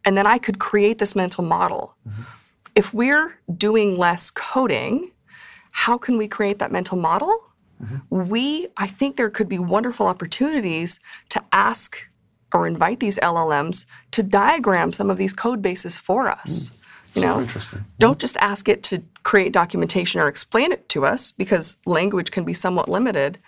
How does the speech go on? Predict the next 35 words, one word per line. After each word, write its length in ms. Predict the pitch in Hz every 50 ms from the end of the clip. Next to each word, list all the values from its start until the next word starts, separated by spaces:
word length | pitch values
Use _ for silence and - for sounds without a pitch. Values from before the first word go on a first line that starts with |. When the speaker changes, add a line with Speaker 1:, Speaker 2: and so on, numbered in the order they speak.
| - - -
Speaker 2:
Right. 180 | 101 98 101 - _ _ _
Speaker 1:
But 160 | - 233 - -
we 120 | 254 254
know 260 | 233 214 208 247 285 277
that 200 | - - - 175
diagrams 640 | - 170 151 190 220 226 202 190 180 175 180 170 -
and 120 | 165 165
pictures 400 | - - 240 - - 196 165 -
can 140 | - - 190
be 100 | 185 196
incredibly 520 | 190 180 180 - - 208 214 208 214 180 180
powerful. 720 | - - - 190 220 247 240 233 - - - - - - _ _ _ _ -
Speaker 2:
I 20 |
see. 160 | - - - - 117 143 -
It'll 120 | 71 98
create 220 | 95 - 101 85 -
the 100 | 82 62
actual 300 | 71 - - - 82 76 - - -
architecture 440 | - 90 - - - 82 78 - 73
diagram 360 | 73 78 76 76 76 76 76 73
for 120 | - -
us. 60 | -
Speaker 1:
Create 380 | - - 262 254 254 269 262 240
an 80 | 233
architecture 520 | 233 254 294 - 277 - 220 - - - 185
diagram 600 | 175 170 165 151 - 233 - 139 - - - - _ _ -
and 200 | 247 269 339 370
create 380 | 359 - 302 285 269 277 277 269
it 120 | 285 269 -
in 100 | 269 240
two 240 | 247 - - - 277
or 100 | 285 277
three 240 | - - - 254 240
different 340 | 262 240 233 - 233 - 214
ways 600 | 214 262 339 - - - - - - - -